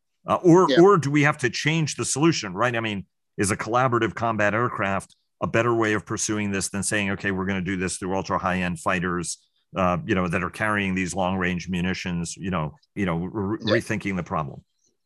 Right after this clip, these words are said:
Speaker 2: Yeah, no, I think, I think you have to do both. I mean, when I say we, we should need to produce more, we need to, we need to produce more of the systems that, you know, that are currently kind of in production. We need to relook at kind of how we, you know, the incentives to,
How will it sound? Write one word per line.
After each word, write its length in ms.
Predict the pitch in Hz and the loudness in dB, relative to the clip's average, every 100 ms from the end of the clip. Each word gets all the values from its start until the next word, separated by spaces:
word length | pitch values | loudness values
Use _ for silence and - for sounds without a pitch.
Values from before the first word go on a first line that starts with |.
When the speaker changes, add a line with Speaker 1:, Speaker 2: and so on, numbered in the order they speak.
| - - - - | -16 -14 -12 6
Speaker 2:
Yeah, 180 | 233 202 | 8 10
no, 120 | 208 | 8
I 100 | 208 | 8
think, 260 | 285 202 | 6 6
I 100 | - | 6
think 200 | 202 285 | 6 6
you 60 | 262 | 6
have 100 | 214 | 6
to 100 | 170 | 6
do 140 | 160 147 | 6 8
both. 360 | 131 131 113 | 10 10 8
I 60 | 147 | 4
mean, 200 | 160 156 | 4 4
when 100 | 175 | 4
I 120 | 196 | 4
say 300 | 196 202 175 | 6 6 6
we, 260 | 156 160 170 - | 4 -2 -2 -8
we 100 | 151 | -8
should 380 | - - 156 | -4 0 0
need 180 | 151 151 | 2 0
to 60 | 143 | 2
produce 400 | 143 139 131 - | 2 2 0 0
more, 300 | 139 135 131 | 6 8 8
we 80 | 143 | 4
need 180 | 180 175 | 0 6
to, 200 | 202 - - - _ _ | 6 6 -2 -20 _ _
we 120 | 170 | -2
need 200 | 196 175 | 0 2
to 280 | 170 147 127 _ _ | 4 2 -2 _ _
produce 320 | 131 160 - | -8 -8 -8
more 260 | 156 170 165 | -2 4 4
of 80 | |
the 80 | 139 | 2
systems 520 | 127 156 - 143 120 | -6 -10 -12 -12 -4
that, 200 | 113 123 - | 4 4 4
you 100 | 139 | 2
know, 160 | 131 120 | 6 8
that 160 | 123 | 8
are 120 | 120 | 6
currently 440 | 113 147 139 120 120 | 4 4 4 2 -2
kind 240 | - 123 | 0 2
of 140 | 117 110 | 2 0
in 140 | 120 | -2
production. 560 | 113 110 107 - - 107 101 | 0 0 0 -4 -12 -14 _
We 100 | 127 | -4
need 180 | 135 127 | -2 4
to 140 | 127 190 - - _ _ | 6 6 2 -20 _ _
relook 580 | 208 196 156 165 156 143 | -4 0 4 6 4 2
at 160 | 135 | -6
kind 180 | - 143 | -4 -4
of 60 | 120 | -2
how 180 | 139 135 | 0 0
we, 320 | 139 131 120 - | -2 -4 -10 -12
you 80 | 139 | -8
know, 140 | 120 | -6
the 80 | 113 | 0
incentives 420 | 127 180 170 147 | 6 6 8 6
to, 240 | - 135 | 4 -2